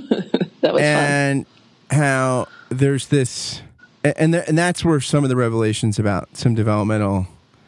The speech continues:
Speaker 2: abnormali-, abnormalities come to light. And some of the, I mean, it, it, the anxiety, right, about,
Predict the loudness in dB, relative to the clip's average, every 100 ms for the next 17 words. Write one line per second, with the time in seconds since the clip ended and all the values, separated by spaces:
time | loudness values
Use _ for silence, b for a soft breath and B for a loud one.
0 | b b b _ -2 0 0 0 0 0
1 | -2 0 0 2 2 0 0 -2 -2 -4
2 | -8 -14 -6 -2 0 -2 -4 -4 0 0
3 | -2 -6 -10 0 2 2 0 0 0 0
4 | 0 0 0 0 -4 _ -2 0 -2 -4
5 | -8 -8 -14 _ _ _ _ _ -14 0
6 | 2 2 0 2 2 2 0 -2 0 2
7 | 2 0 0 2 0